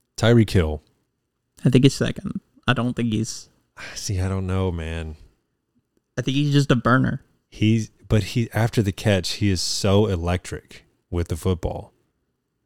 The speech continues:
Speaker 1: I don't know. He, he's borderline.
Speaker 2: Yeah, for sure. I mean, he's, he's one of those that you're like, it could go either way, and
Speaker 1: Yeah.
Speaker 2: n-, it wouldn't really affect.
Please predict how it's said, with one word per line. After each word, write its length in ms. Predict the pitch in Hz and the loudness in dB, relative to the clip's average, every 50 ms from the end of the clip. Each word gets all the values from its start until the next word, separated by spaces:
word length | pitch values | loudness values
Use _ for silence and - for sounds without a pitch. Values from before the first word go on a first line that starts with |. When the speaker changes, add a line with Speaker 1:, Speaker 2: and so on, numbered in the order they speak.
| _ _ - - - - - _ _ _ _ _ _ _ _ _ _ | _ _ -20 -20 -20 -20 -20 _ _ _ _ _ _ _ _ _ _
Speaker 1:
I 100 | - 110 | 0 2
don't 120 | 117 110 101 | 2 4 2
know. 180 | 90 78 - - | 2 0 -2 0
He, 240 | 101 104 135 143 - - | 2 2 2 0 0 -2
he's 200 | 117 131 120 110 | -4 -4 -2 0
borderline. 600 | 101 101 98 92 87 82 73 76 76 76 80 - _ _ _ _ _ _ | 0 2 2 2 0 -2 -4 -4 -6 -8 -10 -12 _ _ _ _ _ _
Speaker 2:
Yeah, 240 | - 127 120 - - 143 | 6 6 6 4 -2 -6
for 120 | - - 151 | 0 0 2
sure. 300 | - 180 - - - - | 2 2 0 0 0 0
I 60 | 120 | 2
mean, 180 | 123 120 123 120 | 2 4 4 2
he's, 420 | 120 123 120 - - - - - _ _ _ _ | 0 -2 -4 -8 -12 -20 -20 -20 _ _ _ _
he's 260 | - 147 147 143 147 | 0 0 2 2 2
one 140 | 147 156 147 | 0 2 2
of 80 | 139 | 4
those 220 | 135 131 127 113 - | 4 4 4 2 0
that 180 | 120 113 - | -2 -2 0
you're 100 | 117 113 | -2 -2
like, 200 | 110 104 101 92 - | -2 -2 -4 -8 -4
it 180 | - 107 113 - | -4 -4 -2 -4
could 120 | - 107 | -8 -8
go 180 | - 98 98 101 | -8 -8 -6 -6
either 220 | 101 92 98 101 | -8 -8 -8 -8
way, 300 | 101 - 156 165 101 101 101 | -8 -8 -8 -8 -8 -8 -8
and 240 | 101 107 110 120 - | -8 -8 -8 -8 -6
Speaker 1:
Yeah. 300 | - 90 87 - - 104 - - _ - | -4 -4 -4 -4 -6 -10 -14 -18 _ 2
Speaker 2:
n-, 380 | 113 113 113 110 104 101 101 101 | 4 6 6 6 4 2 2 0
it 100 | 107 104 | 0 0
wouldn't 400 | 104 107 101 98 98 101 110 123 - _ _ _ | 0 -4 -6 -6 -4 -4 -4 -6 -6 _ _ _
really 280 | - - 113 110 107 110 | 0 2 2 2 2 0
affect. 440 | 160 - - 113 107 - - - - | -2 -2 -2 -2 -2 -2 -4 -14 -18